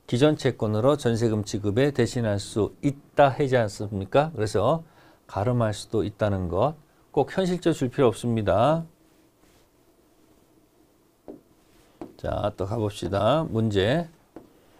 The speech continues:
좀 빨아갈게요. 설명으로 틀린 거. 자, 틀린 게 보니까 여기 법정 갱신됐네요. 자동 갱신이죠. 요거 등기하지 않아도 자동 갱신되는 거니까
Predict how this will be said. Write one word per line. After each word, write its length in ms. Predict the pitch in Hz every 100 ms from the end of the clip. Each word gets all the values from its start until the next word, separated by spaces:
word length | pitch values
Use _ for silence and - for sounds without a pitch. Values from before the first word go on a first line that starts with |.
| _ _ _ - -
좀 180 | 95 87
빨아갈게요. 720 | 135 135 117 - 101 107 -
설명으로 600 | - 170 165 160 147 123
틀린 360 | - 175 175 151
거. 380 | 123 151 180 165 _ _ - - _ _ _ _ _ -
자, 180 | 50 -
틀린 200 | 139 135
게 60 |
보니까 560 | 131 127 117 - 131 123
여기 380 | 120 127 117 - -
법정 360 | 131 127 165 151
갱신됐네요. 840 | 127 123 117 110 104 95 98 135
자동 340 | - 117 139 147
갱신이죠. 640 | 117 104 101 95 127 160 - _ _ - _ _
요거 180 | 101 95 -
등기하지 1040 | 139 151 - - 160 - - 165 - 170 -
않아도 520 | 117 110 107 143 -
자동 380 | - 110 127 117
갱신되는 600 | 110 107 110 104 101 98
거니까 600 | 101 117 - 90 123